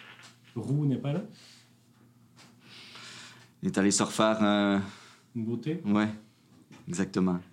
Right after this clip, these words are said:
Speaker 2: J'étais d'accord, ses cheveux, ça a pas d'allure.
Speaker 1: Le connaissez-vous bien ?
Speaker 2: Plus ou moins.
Speaker 1: Non ?
Speaker 2: Non.
Speaker 1: C'est dommage. On a probablement plusieurs choses à vous dire, des choses très intéressantes de monde que vous ne connaissez à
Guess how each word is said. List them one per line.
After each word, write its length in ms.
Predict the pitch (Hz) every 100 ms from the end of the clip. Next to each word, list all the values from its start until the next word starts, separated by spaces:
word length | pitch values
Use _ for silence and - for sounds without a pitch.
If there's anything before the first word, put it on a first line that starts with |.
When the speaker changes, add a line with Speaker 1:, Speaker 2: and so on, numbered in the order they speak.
| _
Speaker 2:
J'étais 160 | - 156
d'accord, 400 | 156 131 123 110
ses 100 | 117
cheveux, 300 | - 131 127
ça 200 | 123 101
a 40 |
pas 120 | 98 110
d'allure. 360 | 98 98 98 -
Speaker 1:
Le 80 | 127
connaissez-vous 680 | 160 185 196 185 160 202 - - _ _ _
bien ? 240 | 113 139 - - - - -
Speaker 2:
Plus 180 | - 95
ou 40 | 101
moins. 220 | 101 101 - - _ _ _ - - - _ _ -
Speaker 1:
Non ? 200 | 123 226 - -
Speaker 2:
Non. 240 | 98 101 101 - - _ _ _ - - - - - - - - - - - - - - - 110 - - -
Speaker 1:
C'est 140 | - 110
dommage. 460 | 117 143 147 117 110 104 92 - _ - - - _ _ _ _ - -
On 60 | 95
a 40 |
probablement 500 | 90 101 98 104 98 - - _
plusieurs 340 | 127 117 120 110
choses 300 | - 117 104
à 20 |
vous 120 | 90
dire, 260 | 90 107 110
des 120 | 101
choses 260 | - 110 131
très 80 |
intéressantes 560 | 131 113 110 104 139 139
de 100 | 107
monde 380 | 107 139 156 120
que 100 | 110
vous 160 | 101
ne 60 | 104
connaissez 400 | - 107 104
à 40 | 139